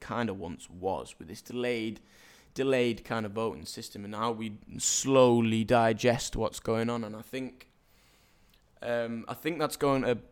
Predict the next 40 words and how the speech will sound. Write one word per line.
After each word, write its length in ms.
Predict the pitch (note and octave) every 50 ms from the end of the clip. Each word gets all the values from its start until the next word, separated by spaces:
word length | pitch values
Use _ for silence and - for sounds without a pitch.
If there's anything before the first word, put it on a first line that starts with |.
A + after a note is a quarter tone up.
| _ - - -
that's 160 | B2+ C3 -
gonna 240 | - C3+ C3 A#2+ A#2
go 220 | G#2 B2+ B2 B2
well 260 | A2+ A#2 B2 A#2+ A#2
for 140 | G#2+ - -
Trump. 440 | - - G#2+ G2+ F2+ - - - - - - - _ _ _ _ _ _ _ _ - _
I 60 | -
think 320 | A#2+ - B2+ B2+ B2+ B2+ A#2
the 80 | B2+
more 340 | A#2+ B2 C3 C3+ C3+ C3+ C3
people 380 | B2+ - C3+ B2+ B2+ B2+ B2+ B2
you 160 | A#2 A#2 A2+
see 200 | - - B2 A#2
voting 340 | G#2+ A#2+ B2 B2 G2+ A#2 A2+
Democrat 720 | - B2+ B2 B2+ B2 A#2+ B2 - - A#2 A2+ G#2+ - - - _ _ _ _ _ _ _ _ _ _ _
in, 280 | A#2 A#2 A#2 A2+ A2 A2
uh, 560 | A2 A2 A2 G#2+ G#2+ G2+ F#2+ F#2+ - D2 - - - - - - -
in 160 | - A2 G#2+
these 160 | G#2+ G#2 G#2 G2+
big 260 | - - A#2+ F#2+ -
states, 460 | - - - A2+ A#2 A2 F#2 - -
these 180 | - G#2+ G2+ - -
early 380 | A2+ A#2+ A#2+ A#2+ A#2 A2+ A2+ A2
on, 380 | A2 G#2+ G#2+ G#2 G2 E2+ - -
like, 400 | - F#2+ F#2+ E2+ D2 - - -
these 240 | F2 F2 D#2+ - -
early 300 | - A2+ A2+ A2+ A2+ A2+
on, 220 | A2+ A2 G#2+ G#2 F2+
like, 160 | E2 E2 -
for 100 | - -
example, 420 | G#2+ G2 G2+ F#2 G2 F#2 - -
like, 300 | - E2+ D#2+ D2 - -
Super 300 | - - - A#2 - -
Tuesday, 500 | - - - A#2 A2+ A2+ G#2 - A#2 A2+ A2+
how 180 | A2 - - G#2
we 160 | A2 G#2 G#2
had 480 | A#2 - G#2+ G#2 G2+ G2+ G2+ G2 - - _
in 300 | - G#2 G#2 G#2 G#2 G#2+
the, 280 | G2+ F#2+ F#2 F2+ C#2 C2+
uh, 120 | C#2+ A1